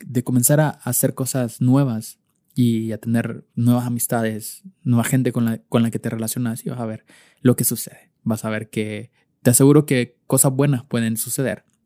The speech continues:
Y al final, si no te gusta, si no te sentís cómodo, nada pasa, ¿ok? Le das vuelta a la hoja y seguís con tu vida. <laughs> Así que bueno, amigos, qué hermoso, qué placentero es haber platicado <laughs> nuevamente con ustedes.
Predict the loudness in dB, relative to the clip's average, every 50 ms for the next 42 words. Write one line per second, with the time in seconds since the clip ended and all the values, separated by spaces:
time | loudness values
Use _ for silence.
0 | _ 4 4 6 8 10 10 10 8 8 2 -2 0 2 2 4 6 6 4 6
1 | 4 2 0 -2 -10 -6 -4 -4 -2 -2 0 0 -2 -2 -2 -4 0 2 4 4
2 | 4 2 -2 -4 _ -18 -20 -20 -20 -20 _ _ _ 4 6 6 6 6 2 0
3 | 0 -2 -4 -6 _ _ _ _ _ -4 -4 -4 -4 -8 -14 _ _ _ _ _
4 | 0 0 2 2 0 2 2 2 2 2 2 2 2 2 2 0 -6 -10 -8 _
5 | 2 4 6 6 4 4 2 0 0 2 2 0 0 0 -2 -8 _ -10 -10 -10
6 | -10 -16 -20 -20 _ -20 _ -18 -14 -12 -12 -12 -14 -16 -20 -20 -20 -20 -20 -20
7 | _ 0 2 4 6 4 4 2 -2 -8 -8 -16 -20 -20 -20 _ -20 _ _ -20
8 | -20 -18 -18 -20 -20 -20 _ _ _ _ _ 6 8 10 10 10 10 8 8 6
9 | 4 2 0 _ _ _ _ _ _ _ _ _ _ _ _ _ _ _ _ _
10 | _ _ _ 0 2 4 4 4 4 0 0 0 0 2 4 2 2 2 -2 -2
11 | 2 2 2 0 0 _ _ _ -10 -8 -6 -4 -2 -2 -2 -2 -4 -4 -4 -6
12 | -6 -6 -8 _ 0 2 2 0 -4 -8 -14 _ _ _ -12 -12 -12 -12 -2 6
13 | 8 8 10 10 8 2 4 4 4 4 4 2 -2 -2 -2 -2 -4 -2 -2 -4
14 | -4 -4 -4 -4 -4 -8 -12 -16